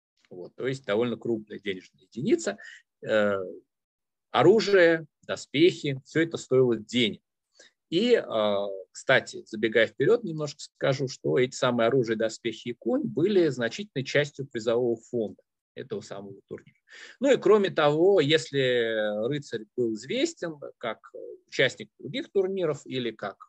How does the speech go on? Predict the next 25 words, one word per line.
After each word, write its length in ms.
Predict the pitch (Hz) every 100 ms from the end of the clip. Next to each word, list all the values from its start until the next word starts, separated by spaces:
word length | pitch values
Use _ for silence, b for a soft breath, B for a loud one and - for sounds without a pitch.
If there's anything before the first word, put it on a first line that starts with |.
| _ _
участник 380 | _ 113 104 -
каких-то 360 | - - _ 110
военных 440 | 120 113 117 131
действий, 460 | 160 262 269 190 170 b b b _
то 240 | 226 240
он 340 | - 170 196 147
допускался 680 | 135 127 - 156 156 - 135
просто 420 | - 127 131 -
так, 320 | - 107 104
на 60 | 110
основании 540 | - 110 120 127 117
вышеизложенных 760 | 110 107 - 104 110 104 107 104
критериев. 440 | 123 117 95 - -
А 120 | 127
если 240 | 175 180
это 160 | 180 156
был 180 | 160 156
молодой, 540 | 151 160 160 208 240
не 80 | 147
обстрелянный, 640 | 131 - 170 214 180 120
то 140 | 107 170
для 180 | 170 123
них 220 | 151 -
проводились 540 | 123 117 113 139 131
отдельные 560 | 113 117 131 110 104